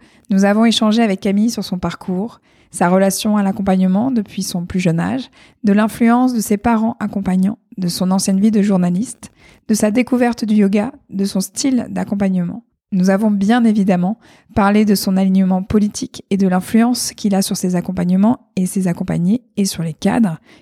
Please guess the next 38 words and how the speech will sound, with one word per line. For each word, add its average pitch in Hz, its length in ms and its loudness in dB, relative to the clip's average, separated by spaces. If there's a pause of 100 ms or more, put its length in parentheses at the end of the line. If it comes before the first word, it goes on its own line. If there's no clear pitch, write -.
qu'elle 185 160 -2
propose. 160 580 -8 (600)
Nous 202 140 4
avons 220 200 2
également 247 340 4
discuté 240 500 0
du 226 140 0
comment 285 460 0
elle 208 140 0
statue 220 520 -2
entre 208 240 0
ses 190 160 -2
besoins 214 240 2
financiers 247 640 -2
et 208 60 -2
ses 196 140 -2
valeurs 190 260 0
politiques - 640 -6 (480)
et 254 100 4
de 262 120 2
ce 226 100 -2
qu'elle 240 120 0
transmet 240 520 -2
avant 202 240 0
tout 240 180 -6
dans 202 140 -4
ses 175 140 -6
cours 220 240 -2
de 196 80 2
yoga. 180 340 -2 (640)
Et 226 80 4
sur 240 160 2
la 220 100 4
fin 240 320 2
de 214 80 0
cette 185 200 -4
première 220 280 2
partie, 247 480 -6